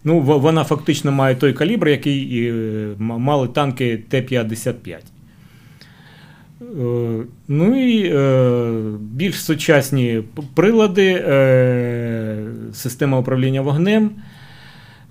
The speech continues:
Ну і вона, е, задумувалась як машина, яка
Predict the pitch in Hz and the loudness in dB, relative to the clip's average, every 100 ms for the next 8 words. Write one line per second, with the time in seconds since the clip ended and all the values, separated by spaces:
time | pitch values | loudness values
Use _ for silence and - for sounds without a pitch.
0 | 247 170 254 277 214 220 226 196 156 151 | -2 2 4 4 4 4 4 2 4 6
1 | 143 131 147 156 226 214 202 180 - 147 | 6 4 2 2 2 2 4 2 2 2
2 | 170 165 160 143 202 196 160 147 135 160 | 2 2 0 -2 0 2 4 2 2 0